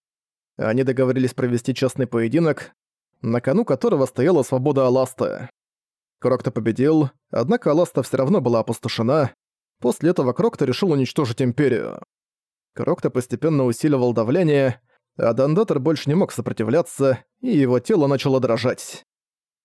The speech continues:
Рыцарь понимал, что в любой момент может быть раздавлен, однако просто улыбнулся и посмотрел на Крокто. «Наверное,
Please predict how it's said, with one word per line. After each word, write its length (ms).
Рыцарь 440
понимал, 400
что 180
в 40
любой 240
момент 380
может 280
быть 140
раздавлен, 600
однако 400
просто 320
улыбнулся 560
и 40
посмотрел 460
на 120
Крокто. 600
«Наверное, 1000